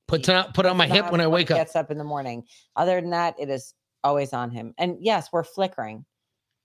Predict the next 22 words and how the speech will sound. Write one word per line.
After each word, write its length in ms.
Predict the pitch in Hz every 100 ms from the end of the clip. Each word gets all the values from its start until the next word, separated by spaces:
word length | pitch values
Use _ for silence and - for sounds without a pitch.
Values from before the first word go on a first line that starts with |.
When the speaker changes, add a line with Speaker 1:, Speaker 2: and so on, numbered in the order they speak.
| _
Speaker 2:
Justin, 240 | - 196 185 185
Speaker 1:
I 140 | 180 _
Speaker 2:
stop 380 | - 240 233
fucking 260 | 208 175 151
with 140 | 143
our, 100 | 131 123 _
our, 180 | 123 123
Speaker 1:
No 160 | 147 196
shit. 340 | - - 160 -
Speaker 2:
our 60 | 139
Speaker 1:
He's, 180 | 180
Speaker 2:
thing. 140 | 135 135
Speaker 1:
he's 220 | 170 185
really 140 | 170 185
Speaker 2:
Seriously. 60 | 123
Speaker 1:
screwing 220 | 143 139
with 100 | 120
our 80 | 101
shit 200 | - 104
today. 160 | 101
Speaker 2:
He's, 140 | 175 - -
he, 340 | 170 190 -